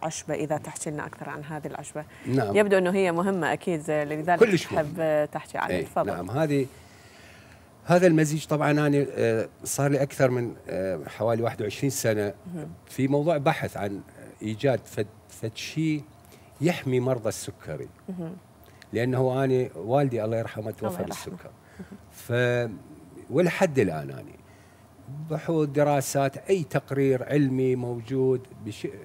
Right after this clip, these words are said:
Speaker 2: أحاول أدرسه، أتوصل إلى أن قدرت أحصل وأتوصل إلى هذا المزيج العشبي
Speaker 1: مهم.
Speaker 2: اللي بفوائد يعني لا تحصى ولا تعد.
Speaker 1: مهم.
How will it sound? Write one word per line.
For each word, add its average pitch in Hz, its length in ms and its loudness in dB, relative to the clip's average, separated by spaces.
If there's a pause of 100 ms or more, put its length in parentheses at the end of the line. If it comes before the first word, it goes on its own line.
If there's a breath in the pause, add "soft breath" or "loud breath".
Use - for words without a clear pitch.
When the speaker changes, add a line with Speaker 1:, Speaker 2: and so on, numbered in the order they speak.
(340)
Speaker 2:
أحاول 120 680 -2
أدرسه، 117 500 -4
أتوصل 117 520 -6 (460 loud breath)
إلى 160 300 6
أن 143 100 2
قدرت 147 440 2 (180)
أحصل 139 680 0 (520)
وأتوصل 143 500 0
إلى 117 260 2
هذا 147 220 2
المزيج 135 360 0
العشبي 147 480 -4 (220)
Speaker 1:
مهم. 175 240 -10 (160)
Speaker 2:
اللي 151 440 4 (300)
بفوائد 147 1160 2 (100)
يعني 131 440 2
لا 139 160 4
تحصى 147 360 -2
ولا 101 260 2
تعد. 92 320 -4 (220)
Speaker 1:
مهم. 165 280 -8